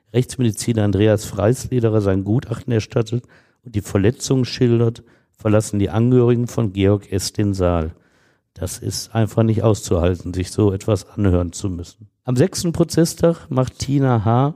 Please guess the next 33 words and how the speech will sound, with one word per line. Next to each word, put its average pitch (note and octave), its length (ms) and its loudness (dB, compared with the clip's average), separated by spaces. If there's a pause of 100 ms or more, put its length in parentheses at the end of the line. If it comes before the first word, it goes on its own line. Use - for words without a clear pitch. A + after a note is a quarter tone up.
eine B2+ 240 2
erneute C#3+ 580 2
Wende. G2+ 280 2
Jetzt F2+ 540 -2
belastet B2 520 -2
sie A#2 160 -10
wieder A#2+ 240 -2
Thorsten B2+ 460 -2
S. C#3 320 -2 (680)
Am F#2+ 280 -2 (100)
zweiten A#2 480 0
Prozesstag D3 760 -2
habe B2 140 4
sie A#2 100 4
das G#2 240 2
anders C3+ 380 0
geschildert, A#2 540 0
weil A2 160 2
Thorstens - 600 -4
Mutter A#2+ 440 0 (320)
sie A#2 160 -4
darum G2+ 300 0
gebeten A2+ 500 0
habe. E2+ 340 0 (540)
Jetzt - 360 -4
kehre A2+ 280 2
sie G#2+ 160 -2
zwar A2 260 -2
zur F#2 320 -4
Wahrheit G#2+ 380 2
zurück, G2 680 -2 (140)
sie A2 240 -2
liebe F#2+ 540 0